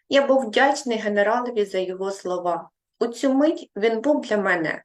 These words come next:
дуже близькою людиною, наче хтось різний. Хтось, хтось різний. Він відзначає, що навіть в умовах совєтської тюрми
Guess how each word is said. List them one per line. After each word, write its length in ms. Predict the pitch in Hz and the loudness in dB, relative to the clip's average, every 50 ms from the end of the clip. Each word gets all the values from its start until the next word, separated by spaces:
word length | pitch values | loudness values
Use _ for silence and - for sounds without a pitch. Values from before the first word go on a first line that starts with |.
| _ | _
дуже 380 | - 240 254 339 339 330 311 277 | -10 -4 -2 0 0 2 2 0
близькою 600 | 240 233 262 254 254 - - - 254 247 240 233 | 0 0 -2 -4 -4 -6 -2 0 2 2 2 2
людиною, 600 | 226 233 202 185 202 196 170 165 151 147 143 143 _ _ _ _ _ - | 0 -4 -4 -4 -4 -4 -4 -4 -4 -4 -6 -8 _ _ _ _ _ -6
наче 600 | 240 240 240 262 262 254 254 - 240 220 220 - - - - - _ _ | -2 0 2 2 2 0 -2 -2 -4 -4 -4 -4 -14 -20 -20 -20 _ _
хтось 540 | _ - - - - 190 190 196 190 - - - | _ -20 -10 0 2 4 4 4 2 -4 -10 -4
різний. 720 | - 190 185 175 175 165 165 170 160 139 147 151 - - _ _ _ _ _ _ _ - - - 185 190 | -2 0 0 0 -2 -4 -6 -6 -6 -8 -10 -10 -16 -20 _ _ _ _ _ _ _ -20 -16 -12 -12 -10
Хтось, 400 | - - - 240 233 233 226 - - | -10 -4 0 2 2 2 0 -6 -12
хтось 460 | 185 - - - 220 220 220 - - - | -14 -8 2 2 4 4 2 -2 -4 0
різний. 560 | 185 185 185 175 175 175 175 147 147 151 156 - | 0 0 2 0 -2 -4 -6 -6 -8 -8 -4 -2
Він 180 | 339 392 359 | 0 0 2
відзначає, 760 | 285 247 214 - 214 202 202 202 - 262 269 277 269 240 208 202 | 0 0 -2 0 0 0 0 0 0 0 2 2 2 2 0 -2
що 440 | - - - - 214 208 190 190 - - _ _ - _ - - - - - - _ - | -4 -8 -6 -2 0 0 0 0 -4 -12 _ _ -20 _ -20 -20 -20 -20 -20 -18 _ 0
навіть 380 | 220 254 262 247 233 233 - - | 2 2 2 2 -2 -6 -6 -12
в 100 | 202 214 | -6 -4
умовах 540 | 247 247 254 277 294 294 254 220 226 226 - - | 0 2 4 4 4 6 4 4 2 0 -4 -12
совєтської 800 | - - - 247 240 240 247 262 262 - - - 220 208 208 208 | -12 -4 -2 -2 0 0 0 -2 -2 -4 -6 0 4 4 4 4
тюрми 520 | 208 - 233 233 233 233 262 294 330 349 | 2 2 0 2 2 2 2 2 2 0